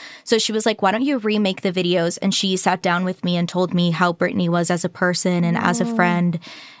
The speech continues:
Speaker 1: And it was a really nice, but after that, I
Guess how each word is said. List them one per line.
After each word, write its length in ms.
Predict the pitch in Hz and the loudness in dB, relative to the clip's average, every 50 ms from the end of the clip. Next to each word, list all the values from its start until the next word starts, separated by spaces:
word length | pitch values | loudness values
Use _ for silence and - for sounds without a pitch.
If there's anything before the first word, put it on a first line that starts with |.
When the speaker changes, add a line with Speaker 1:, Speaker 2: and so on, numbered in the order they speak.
| _ - | _ 0
Speaker 1:
And 80 | 208 | 2
it 40 | 214 | 2
was 140 | 214 226 226 | 2 2 0
a 80 | 226 | 0
really 320 | 208 220 214 214 220 226 220 | 0 0 0 0 0 0 0
nice, 260 | 202 185 185 196 - | 0 0 0 -2 0
but 120 | - 208 - - | 0 0 2 4
after 380 | 196 196 190 - - 208 208 190 _ | 2 2 2 0 -2 -2 -2 -2 _
that, 360 | - 180 175 170 190 220 233 - _ _ _ | 0 2 2 2 2 0 -2 -4 _ _ _
I 320 | - 202 202 196 190 185 | 0 2 2 2 0 -4